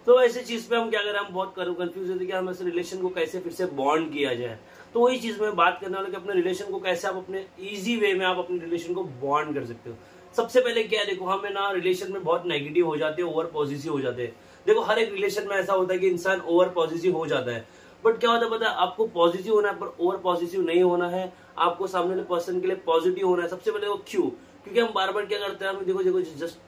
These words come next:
बात करें बंदी से या बंदे से, वो बिजी कहाँ और पे है, कहाँ किसी और कॉल पे है, तो हम सबसे पहले क्या सोचते हैं कि नहीं, किसी और से बात कर रही है, मतलब पहले नेगेटिव थॉट्स पहले आने लगते हैं। तो हमें पहले ये चीज अपने रिलेशन में निकाल देना है, क्योंकि आप ये चीज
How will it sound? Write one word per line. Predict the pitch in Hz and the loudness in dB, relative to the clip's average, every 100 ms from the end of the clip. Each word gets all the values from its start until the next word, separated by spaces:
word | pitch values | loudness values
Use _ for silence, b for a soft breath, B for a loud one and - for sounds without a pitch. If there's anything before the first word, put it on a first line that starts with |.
| - | -12
बात | 131 147 165 - | 0 2 2 0
करें | 147 143 | -2 0
बंदी | 131 135 | -2 -4
से | 139 165 | 0 -2
या | |
बंदे | 151 139 139 143 | 0 -2 -2 -2
से, | 127 107 B B B - | -4 -10 B B B 2
वो | 196 | 2
बिजी | 190 180 185 | 4 0 0
कहाँ | 190 185 | 0 2
और | 185 175 | 4 4
पे | 170 180 | 2 0
है, | 175 | 0
कहाँ | 170 170 175 | 0 -2 -2
किसी | 160 175 | -2 0
और | 165 | 0
कॉल | 165 160 | 2 -2
पे | 156 | 0
है, | 170 | -2
तो | |
हम | 185 | -2
सबसे | 180 170 | -4 -6
पहले | 190 190 | -4 -4
क्या | 190 | -4
सोचते | 175 185 | -6 -6
हैं | |
कि | 208 | -4
नहीं, | 208 | -4
किसी | 180 185 | -2 0
और | 156 | 0
से | 156 175 | 0 -2
बात | 156 156 | -2 -4
कर | 160 | -4
रही | 156 | -2
है, | |
मतलब | 180 214 | -2 -2
पहले | 208 214 | -2 0
नेगेटिव | 180 175 196 180 | 2 2 2 0
थॉट्स | 190 | -2
पहले | - 160 160 | 0 0 2
आने | 143 | 0
लगते | 127 117 123 | -2 -6 -12
हैं। | - B B - | -14 B B 0
तो | 233 | 2
हमें | 226 233 | 4 2
पहले | 220 | 0
ये | 208 208 | 4 4
चीज | 214 214 | 4 -4
अपने | 185 180 185 | -6 -2 -2
रिलेशन | 147 165 170 180 | 0 -4 -2 0
में | 170 170 180 | 2 2 0
निकाल | 147 135 143 139 | -2 0 0 0
देना | 127 120 | -2 -4
है, | |
क्योंकि | 117 180 190 | -4 -4 0
आप | 208 208 196 | 2 0 -2
ये | |
चीज | 214 214 | -4 -4